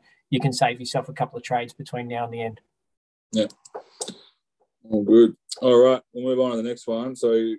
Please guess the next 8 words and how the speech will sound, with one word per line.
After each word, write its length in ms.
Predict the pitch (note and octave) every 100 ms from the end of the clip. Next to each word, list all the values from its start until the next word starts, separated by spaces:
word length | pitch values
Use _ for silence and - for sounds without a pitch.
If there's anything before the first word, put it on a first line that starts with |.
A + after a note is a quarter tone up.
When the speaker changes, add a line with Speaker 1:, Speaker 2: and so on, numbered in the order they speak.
| -
Speaker 2:
um, 380 | A#2 A2+ A2+ G#2+ -
Glenn, 320 | A#2 A#2 A2 _ -
Cobbo, 280 | B2+ A2 - _ _ _ _ _ _ -
um, 520 | A2+ A2 A2 G#2+ G#2+
number 420 | A#2 A#2+ A#2 A2+ -
six 320 | - B2+ A#2+
traded 400 | - A#2 G#2+ A2+
out. 140 | A2+